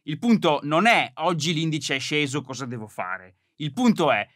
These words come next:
ha senso che voi sappiate ogni giorno che cosa fa l'indice? In questo video facciamo un po' di chiarezza su una cosa che sembra facile, ma so che non lo è,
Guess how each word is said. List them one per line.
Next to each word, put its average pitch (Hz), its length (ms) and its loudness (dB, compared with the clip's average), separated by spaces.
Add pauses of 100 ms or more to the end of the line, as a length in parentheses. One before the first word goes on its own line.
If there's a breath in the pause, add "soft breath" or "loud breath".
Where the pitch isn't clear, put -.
ha 156 140 0
senso 277 360 0
che 175 120 -2
voi 156 180 -2
sappiate 131 640 -2
ogni 196 300 4
giorno 139 440 0
che 127 100 -10
cosa 120 240 -4
fa 104 140 -8
l'indice? 208 680 0 (260)
In 143 160 -6
questo 160 280 -2
video 170 400 4
facciamo 170 360 -2
un 143 80 0
po' 160 160 0
di 139 160 -2
chiarezza 175 680 2 (160 soft breath)
su - 160 -12
una 151 140 0
cosa 175 320 0
che 135 140 -6
sembra 165 340 0
facile, 139 540 0
ma 135 200 0
so 165 280 0
che 165 100 -4
non 143 220 0
lo 113 180 -2
è, 104 100 -2